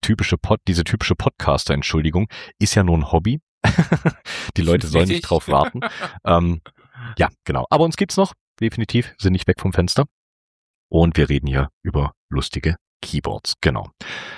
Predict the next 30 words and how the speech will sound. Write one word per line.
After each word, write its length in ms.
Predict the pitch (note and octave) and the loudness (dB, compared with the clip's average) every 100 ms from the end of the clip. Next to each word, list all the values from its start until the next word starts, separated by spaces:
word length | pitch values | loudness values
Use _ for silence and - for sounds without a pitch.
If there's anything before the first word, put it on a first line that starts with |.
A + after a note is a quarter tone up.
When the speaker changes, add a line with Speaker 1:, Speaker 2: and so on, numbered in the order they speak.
| - - _ _ _ _ _ - | -20 -20 _ _ _ _ _ -2
Speaker 1:
Bevor 280 | B2 E3 A3 | 2 2 4
wir 180 | F3 | 4
in 80 | C3 | 2
die 80 | B2 | 2
ganzen, 360 | A#2 A2+ A2+ G#2+ | 2 0 -2 2
äh, 240 | F#2 F#2+ - | 4 4 2
Themen 260 | - B2 D2+ | 2 4 2
einsteigen, 600 | E2+ - F2+ E2+ F2 D#2+ | 0 0 2 2 2 0
die, 220 | E2+ E2+ | 0 2
äh, 180 | D#2+ D#2 | 0 0
Frank 200 | E2+ E2 | 0 -2
und 100 | D2 | -2
Purox 320 | C3 E2+ - | 0 0 -2
mitgebracht 420 | D2 - D#2 - | -6 -4 -4 -2
haben, 120 | C#3 F3 _ - | -2 -4 _ 0
ähm, 420 | G#2 A2+ A#2 F#2 | 2 2 -2 -2
würd 120 | G#2+ - | -2 -2
ich 160 | - | -2
anfangen 380 | C3+ - C3 A#2+ | -2 0 0 2
mit, 200 | A2 - | -2 0
äh, 240 | F2+ F#2 F#2 | 4 4 2
Terminen, 560 | - F#2 B2 C4+ E3+ D#2 | 0 2 2 2 2 2
die 180 | D2+ - | -2 -4
anstehen. 480 | C#2 - - - C4 _ _ - | -4 -4 -2 -2 -4 _ _ -4
Und 300 | G#2+ A#2+ - | -2 -2 -6
zwar 800 | - - - - F2+ F2+ G2+ G2+ | -10 -8 -10 0 4 6 4 2
ziemlich, 400 | - G2+ G2+ - | -2 -2 -2 -4
ziemlich 340 | F2+ E2 - | -4 -4 -6
frische 440 | - - C3+ - - | -14 -6 -2 -2 -2
Termine. 520 | F2 B1+ C#2 G2 | -4 -4 -2 -2